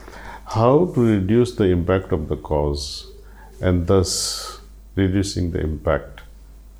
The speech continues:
on our life? That requires, again,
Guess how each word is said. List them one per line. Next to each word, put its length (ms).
on 200
our 180
life? 540
That 340
requires, 600
again, 640